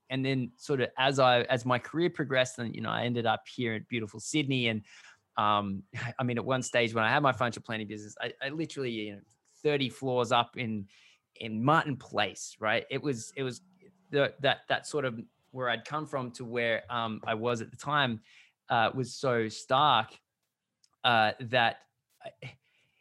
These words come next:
I, I have, I have this innate desire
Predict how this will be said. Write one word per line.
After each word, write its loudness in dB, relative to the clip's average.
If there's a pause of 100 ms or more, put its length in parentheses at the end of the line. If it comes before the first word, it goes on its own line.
(1400)
I, 2
I 4
have, 4
I 2
have 0
this 0
innate 2
desire 6